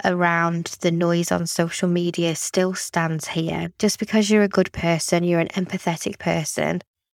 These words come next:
and you, uh, want things to be better in the world,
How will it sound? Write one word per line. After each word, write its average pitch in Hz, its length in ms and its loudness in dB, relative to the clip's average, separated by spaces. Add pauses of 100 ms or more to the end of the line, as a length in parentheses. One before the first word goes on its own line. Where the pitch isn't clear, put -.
(200)
and 170 580 2
you, 165 640 2 (440)
uh, 170 160 0
want 175 640 0 (320)
things 185 460 2
to 185 100 0
be 170 100 4
better 170 600 -4
in 175 100 2
the 170 80 4
world, 170 560 2